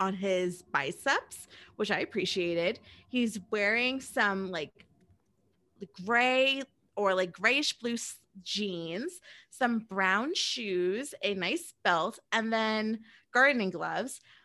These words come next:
But then underneath, uh, and we get to see this later, which I especially appreciated, he's wearing a, like, white tank top, which shows his arms off really nicely.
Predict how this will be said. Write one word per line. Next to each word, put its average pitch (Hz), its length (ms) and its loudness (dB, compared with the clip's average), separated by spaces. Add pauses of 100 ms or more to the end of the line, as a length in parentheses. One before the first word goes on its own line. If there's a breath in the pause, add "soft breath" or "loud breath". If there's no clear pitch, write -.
(160 soft breath)
But 262 100 2
then 311 180 4 (120)
underneath, 247 840 4
uh, 226 300 6
and 247 120 4
we 285 80 2
get 440 160 2
to 440 80 -2
see 294 200 0
this 233 200 -2
later, 175 300 2
which 196 160 -2
I 208 100 4
especially 208 560 -2
appreciated, 170 720 0 (300 loud breath)
he's 285 280 2
wearing 247 640 4 (180)
a, 214 520 2
like, 185 160 -2 (160)
white 220 520 -2 (100)
tank 190 360 -4
top, 392 460 4 (280 soft breath)
which 220 340 2 (300)
shows 247 560 2
his 381 220 -2 (140)
arms 180 420 2
off 196 260 4
really 170 400 -4
nicely. 240 640 -6